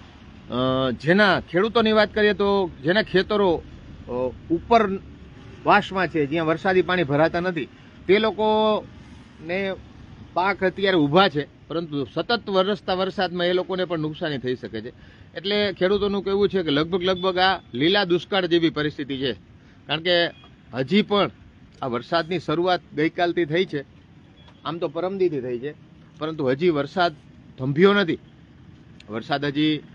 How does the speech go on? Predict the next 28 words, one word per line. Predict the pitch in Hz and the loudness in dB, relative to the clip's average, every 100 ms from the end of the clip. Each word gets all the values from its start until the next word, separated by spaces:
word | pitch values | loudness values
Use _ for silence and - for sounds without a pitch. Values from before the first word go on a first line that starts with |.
| - - | -20 -12
જે | 127 | -4
આ | 127 123 113 92 - 113 | -2 0 -2 -6 -12 -8
વેધર | 127 156 | 0 2
રિપોર્ટ | 160 170 180 165 | 2 0 -2 -2
એમ | 165 | -2
કહે | 160 175 | 0 0
છે, | 160 143 | 0 -2
હવામાનના | 127 127 147 156 156 151 151 151 | -2 -2 -2 -2 -4 -4 -4 -4
જે | 143 147 | -2 -2
તજજ્ઞો | 135 131 165 165 165 | -2 0 0 0 -2
છે, | 151 156 143 - - - - | 0 -2 -2 -8 -20 -10 -4
ખાસ | 156 165 | -4 -2
કરીને | 160 160 | -2 -2
ગોસ્વામી | 135 156 156 165 156 156 151 | 0 0 0 -2 -2 -2 -2
ભાઈ | 131 139 147 | 0 2 2
છે, | 113 139 135 131 - - - | 0 -2 -2 -6 -14 -20 -8
હવામાન | 131 156 165 139 | -2 0 0 0
વિભાગ | 113 110 170 156 | 0 4 4 4
છે, | - 139 | -2 -4
અંબાલાલ | 139 120 147 180 156 135 | -4 -8 -2 2 2 0
છે, | 135 135 - - - | -2 -8 -10 -18 -8
આ | 165 | -6
લોકોનું | 190 196 196 | -4 -6 -6
કહેવું | 180 190 190 | -4 -2 -2
છે | 185 185 | 0 0
કે | 156 | 2
લગભગ | 151 170 196 165 175 185 170 | 2 2 0 0 2 2 2
ત્રીસ | 180 220 | 0 0